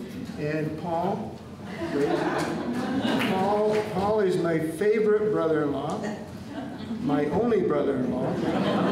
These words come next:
And Paul we employed as our grammarian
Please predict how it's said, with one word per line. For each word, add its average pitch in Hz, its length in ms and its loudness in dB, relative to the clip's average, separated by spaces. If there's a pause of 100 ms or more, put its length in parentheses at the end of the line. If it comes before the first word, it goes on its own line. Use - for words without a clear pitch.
(1000)
And 156 320 0
Paul 214 360 2
we 175 200 4
employed 170 500 0
as 156 160 0
our 151 180 2
grammarian 156 920 0